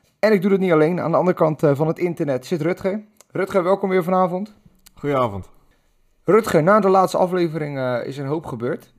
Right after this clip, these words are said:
Speaker 1: Ehm, niet alleen qua transfers, maar we stonden ook nog eens al in de Spotify top drie van, eh, van Nederland. Dat,
Speaker 2: Aardig gek.
Speaker 1: eh, aardig gek. Eh, hoe we dat voor elkaar hebben gekregen, eh, weet ik niet precies. We hebben blijkbaar heel veel mensen die geïnteresseerd waren in onze podcast op Spotify.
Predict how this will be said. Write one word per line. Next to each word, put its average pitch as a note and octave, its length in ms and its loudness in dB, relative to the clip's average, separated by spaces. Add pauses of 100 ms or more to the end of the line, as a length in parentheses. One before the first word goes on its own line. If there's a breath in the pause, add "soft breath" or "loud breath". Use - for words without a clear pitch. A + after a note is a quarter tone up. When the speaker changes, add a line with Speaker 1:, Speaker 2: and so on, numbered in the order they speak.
Speaker 1:
Ehm, C3 580 0
niet D3 260 -6
alleen D3 200 -2
qua C3 160 -2
transfers, D3 580 -2
maar C#3 180 2
we C3+ 60 -2
stonden D3 260 -4
ook E3 100 2
nog D3+ 160 -6
eens C3+ 160 -8
al C#3 120 -2
in D3 180 -2
de C#3 60 -4
Spotify C#3+ 760 0
top D3+ 240 0
drie C3+ 380 2
van, C3 340 -4
eh, A#2 180 -4
van C3 180 -8
Nederland. D3+ 540 -4 (240)
Dat, B2+ 200 0
Speaker 2:
Aardig B2 220 0
gek. A2+ 100 2
Speaker 1:
eh, E2+ 160 -2 (880 loud breath)
aardig D3 320 0
gek. E3+ 320 -2 (180)
Eh, - 140 -16
hoe D3 140 -4
we D#3+ 60 2
dat D#3+ 140 2
voor D#3 100 -6
elkaar D3+ 280 0
hebben C#3+ 200 -2
gekregen, B2+ 500 -2
eh, A#2+ 60 0
weet C#3+ 180 -4
ik D3 60 -10
niet C#3+ 140 -6
precies. D3 260 -8
We C#3+ 60 -10
hebben C3 180 -4
blijkbaar B2 260 0
heel B2+ 120 0
veel B2 100 -12
mensen B2 280 -6
die B2 100 -10
geïnteresseerd B2 400 -8
waren A#2+ 200 0
in A#2 60 -6
onze A#2 200 -12
podcast B2+ 460 -6
op - 180 -14
Spotify. F3+ 600 0